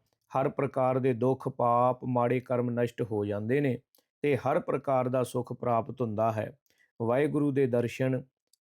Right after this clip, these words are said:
ਅਤੇ ਸਦੀਵੀ ਸੁੱਖ ਦੀ ਵਿਧੀ ਪਰਮੇਸ਼ਰ ਦਾ ਨਾਮ ਸਿਮਰਨ ਹੀ ਹੈ।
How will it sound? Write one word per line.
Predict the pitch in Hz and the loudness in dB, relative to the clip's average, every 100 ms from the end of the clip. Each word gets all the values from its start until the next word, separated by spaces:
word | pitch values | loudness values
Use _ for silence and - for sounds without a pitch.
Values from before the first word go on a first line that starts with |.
| - | -6
ਅਤੇ | 147 165 143 | -2 0 2
ਸਦੀਵੀ | 151 135 135 143 147 | 2 4 4 4 2
ਸੁੱਖ | 143 131 139 | 0 0 0
ਦੀ | 131 | 0
ਵਿਧੀ | 113 127 127 110 - _ _ - | 2 2 2 2 -4 _ _ -2
ਪਰਮੇਸ਼ਰ | 135 131 127 123 131 | 2 2 2 0 -2
ਦਾ | 123 131 | 0 0
ਨਾਮ | 117 117 123 | 0 0 0
ਸਿਮਰਨ | 123 127 123 127 131 | -2 -2 0 0 0
ਹੀ | 117 110 107 | -2 -8 -8
ਹੈ। | 98 - | -10 -10